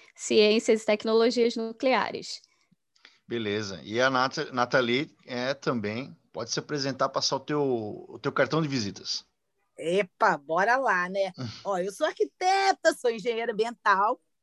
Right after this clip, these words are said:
Speaker 3: né? Atualmente eu trabalho na Marinha, eu trabalho na área de comunicação social do Centro de Instrução Almirante Graça Aranha, trocando por miúdos lá a Escola da Marinha Mercante, né?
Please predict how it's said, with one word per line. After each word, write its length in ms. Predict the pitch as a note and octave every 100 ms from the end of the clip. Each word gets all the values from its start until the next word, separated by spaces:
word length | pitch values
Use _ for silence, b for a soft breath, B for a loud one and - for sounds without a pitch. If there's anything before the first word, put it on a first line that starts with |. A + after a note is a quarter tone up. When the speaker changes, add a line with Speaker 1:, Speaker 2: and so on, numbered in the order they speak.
| _
Speaker 3:
né? 200 | F#3 G3+ -
Atualmente 840 | A3 C#4+ - D4 B3+ A3 A#3 C4 C#4
eu 260 | B3 G#3 F3+
trabalho 380 | G#3 F#3 G3 G3+
na 100 | B3+
Marinha, 560 | C4+ A3+ A3+ C#4 E4+ G#4+ - _ b b b _ -
eu 160 | G3+
trabalho 880 | G3+ G#3 G3+ F3 G3+ G3+ G3+ G3 G3
na 120 | G3 F#3+
área 220 | F#3+ F#3
de 120 | - -
comunicação 640 | C#4+ C#4 C4+ G#3 G3+ G3+
social 580 | F#3+ F#3+ - F3 F3+ G3+
do 120 | F#3
Centro 520 | - - G#3 F#3 F#3+
de 160 | E3 F3+
Instrução 680 | F#3 - F3+ - - F3+ F3
Almirante 460 | F3 E3+ E3 -
Graça 280 | D#3 E3+ -
Aranha, 460 | G3+ B3 E4+ D#4 D#4+ B B
trocando 400 | - C4 - D4 B3+
por 160 | C#4
miúdos 480 | C#4 C4 C#4 B3 G#3+
lá 300 | A3 G#3+ A3
a 100 | G3+
Escola 420 | F#3+ - G3+ G3+
da 140 | F#3+ F#3+
Marinha 320 | F#3+ G3 B3
Mercante, 800 | A#3+ F#3 - - A#3+ F4+ - A#3
né? 140 | A3+